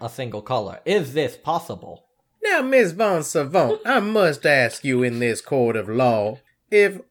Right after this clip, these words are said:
Speaker 2: I'm trying to figure out the gender of a frog that I'm trying to mate with,
Speaker 1: <laughs>
Speaker 2: and they have a croak, and that's the only way you're able to distinguish between males and females.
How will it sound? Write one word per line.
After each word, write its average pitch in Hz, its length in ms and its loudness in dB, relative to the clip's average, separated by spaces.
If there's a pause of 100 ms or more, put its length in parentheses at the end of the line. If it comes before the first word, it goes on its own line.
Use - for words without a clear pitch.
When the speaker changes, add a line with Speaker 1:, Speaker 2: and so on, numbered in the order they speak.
(260)
Speaker 2:
I'm 254 240 2
trying 190 320 -2
to 147 100 0
figure 143 380 0
out 127 300 0
the 120 100 0
gender 113 600 -2 (100)
of 117 200 -4
a 104 140 -2
frog 104 680 -2 (120)
that 127 160 0
I'm 127 160 -2
trying 123 260 -4
to 110 80 -6
mate 127 340 -6
with, 98 260 -6 (240)
Speaker 1:
<laughs> - 100 -20 (260)
Speaker 2:
and 135 260 -2
they 156 140 2
have 151 240 0
a 127 100 2
croak, 180 540 0
and 135 140 -6
that's 143 200 -4
the 143 140 -2
only 147 260 -2
way 139 180 -2
you're 131 180 -2
able 131 300 -2
to 117 60 -8
distinguish 120 520 -4
between 120 380 -6
males 123 320 -2
and 107 120 -10
females. 101 680 -4